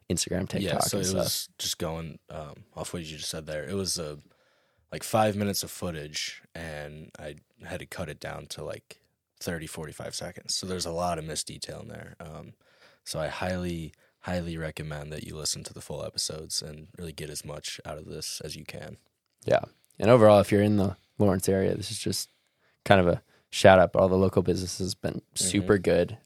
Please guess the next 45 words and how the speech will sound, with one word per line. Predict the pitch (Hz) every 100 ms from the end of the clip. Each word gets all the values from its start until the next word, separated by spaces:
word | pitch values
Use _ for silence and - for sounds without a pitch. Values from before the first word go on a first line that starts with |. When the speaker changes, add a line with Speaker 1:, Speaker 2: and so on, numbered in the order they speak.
| -
Speaker 1:
as | 95
far | - 85
as | 85 -
sponsorships | 92 90 90 - - -
and | -
stuff. | - - -
And | 98
so | 98
we |
have, | 95
like, | - -
an | 92
overwhelming | 95 98 95 92 92 92
amount | 90 87 87
of | 87 - _ _ _ _
things, | - 113 101 90 87
whether | 90
it's | 90 -
gift | 107 -
cards | - 92 90 90
or, | - - - - 87
you | 92
know, | 98
merchandise, | 95 - 87 82 92 - - -
Speaker 2:
Yeah. | -
Speaker 1:
stuff | - 92
to | 92
just | 90 -
give | 92
Speaker 2:
Yeah. | 90
Speaker 1:
away. | 92 87
And | 87 -
so | -
I |
see | - -
that | - -
being | - -
a |
big | - -
part | - -
of | -
our | - -
Speaker 2:
Mm-hmm. | 85 85 90 _ _
Speaker 1:
next | - 82
fall. | - 90 82